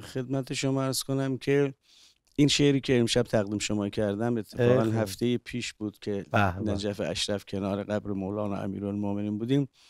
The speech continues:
Speaker 1: اتفاقاً اشعار بلنده، حالا قسمتش اینجا من
Speaker 2: آره،
Speaker 1: خوندم.
Speaker 2: اگر یک بیت دو بیتش رو
Speaker 1: بله.
Speaker 2: متذکر بشید.
Speaker 1: اه، به شما عرض کنم که گفت: "یا علی آمدی و بند نوازی کردی،
Speaker 2: به به.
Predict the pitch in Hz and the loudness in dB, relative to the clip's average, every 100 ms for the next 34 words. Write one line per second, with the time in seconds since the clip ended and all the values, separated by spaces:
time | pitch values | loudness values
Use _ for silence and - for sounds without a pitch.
0 | - - _ - 110 117 131 131 - 135 | -20 -20 _ -6 -2 2 2 2 4 4
1 | 139 127 127 117 104 104 107 101 - 101 | 8 8 8 6 4 2 2 0 -4 -4
2 | - 104 - 101 101 104 101 113 117 127 | -4 -4 -4 -6 -4 -4 0 4 6 6
3 | 127 123 120 135 - 113 107 113 110 - | 6 6 4 2 2 0 0 0 0 -2
4 | 98 - 98 131 117 117 110 104 107 104 | -8 -8 -6 -4 2 4 4 0 -4 -10
5 | - 104 98 92 - 110 131 135 - _ | -6 -2 -2 -2 -6 -14 -14 -20 -20 _
6 | _ _ _ _ _ 104 104 101 95 101 | _ _ _ _ _ -4 -2 -2 -2 -4
7 | 110 104 110 104 110 110 107 104 104 101 | -4 -4 -4 -4 -4 -4 -4 -6 -6 -6
8 | 101 110 104 104 110 110 - 104 101 107 | -4 0 2 2 0 -2 -2 -2 -2 -4
9 | 107 110 101 104 104 104 101 104 98 104 | -2 -4 -2 -4 -4 -6 -8 -6 -6 -6
10 | 104 107 - 95 87 90 90 - 107 82 | -8 -8 -10 -12 -12 -16 -12 -4 -2 -2
11 | - 147 131 | -8 -18 -18